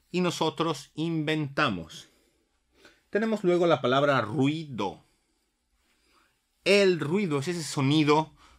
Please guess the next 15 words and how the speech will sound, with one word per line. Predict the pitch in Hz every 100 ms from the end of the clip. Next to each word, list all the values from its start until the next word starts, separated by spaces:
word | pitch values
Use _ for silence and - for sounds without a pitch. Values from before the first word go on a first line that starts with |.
| _
que | 123 131
es | 98
demasiado | 98 92 87 - 117 123 127 120
fuerte. | - - 165 180 139 - 71 - _ _ _ _ _ _ _ _
El | 160 175 170 170 _ _ -
ruido. | 113 139 151 135 98 80 - _ _ _ _ _ _ _ _ _ _ _ _ _ _ _ _
Luego | 185 233 220
tenemos | 220 151 156 156
la | 139 -
palabra | 123 131 131 127 _ _ _ -
desorden. | 98 90 87 104 95 - - 139 139 110 90 80 - _ _ _ _ _ _ _ _ _ _ _
Ustedes | 147 135 254 240 233
pueden | - 185 175
entender | 131 117 120 113 127 208
aquí | 139 - 127 147